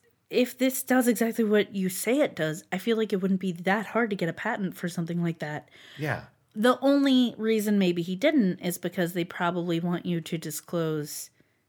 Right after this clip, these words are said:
Speaker 1: exactly what it is and the formulation, and maybe he didn't wanna do that.
Speaker 2: Yeah, that,
Speaker 1: Um,
Speaker 2: that kinda makes you wonder. Is, like, maybe, maybe if he was to disclose what it really was, maybe it's just so simple that,
Speaker 1: Yeah.
Speaker 2: that ultimately you can't patent it or something like that.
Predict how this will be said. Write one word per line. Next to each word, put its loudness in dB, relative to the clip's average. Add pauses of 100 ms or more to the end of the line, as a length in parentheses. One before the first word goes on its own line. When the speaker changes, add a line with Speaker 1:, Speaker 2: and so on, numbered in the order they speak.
(140)
Speaker 1:
exactly -6
what -4
it -4
is -2
and -2
the -2
formulation, 0
and -2 (120)
maybe -2
he 0
didn't -2
wanna 0
do -6
that. -10 (800)
Speaker 2:
Yeah, 2
that, 6
Speaker 1:
Um, 6
Speaker 2:
that -2
kinda -2
makes 0
you 2
wonder. 4
Is, -2
like, -2
maybe, 0
maybe -2
if -4
he -2
was -2
to -10
disclose -4
what -4
it -2
really -2
was, -4
maybe -8
it's -10
just -8
so -4
simple -6
that, -4
Speaker 1:
Yeah. 0 (100)
Speaker 2:
that -6
ultimately -6
you -8
can't -10
patent -8
it -6
or -6
something -6
like -6
that. -10